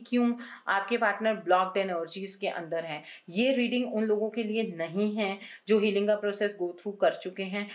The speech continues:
because यहाँ पर बहुत clearly आ रहा है कि ये वो उन लोगों के लिए है जहाँ पर आपके partner के साथ आपका किसी भी तरीके का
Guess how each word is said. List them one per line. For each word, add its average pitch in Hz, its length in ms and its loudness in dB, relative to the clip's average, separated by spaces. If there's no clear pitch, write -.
because 208 440 2
यहाँ 196 220 2
पर 214 140 4
बहुत 214 320 0
clearly 190 380 2
आ 196 140 4
रहा 175 120 4
है 196 100 2
कि 214 140 -6
ये 202 160 2
वो 196 280 4
उन 214 240 2
लोगों 196 260 4
के 190 120 2
लिए 175 240 -4
है 180 260 -2
जहाँ 196 340 2
पर 220 380 2
आपके 196 320 0
partner 208 380 0
के 220 140 -8
साथ 202 260 -2
आपका 196 260 2
किसी 208 340 -6
भी 220 120 -4
तरीके 196 460 -2
का 196 200 2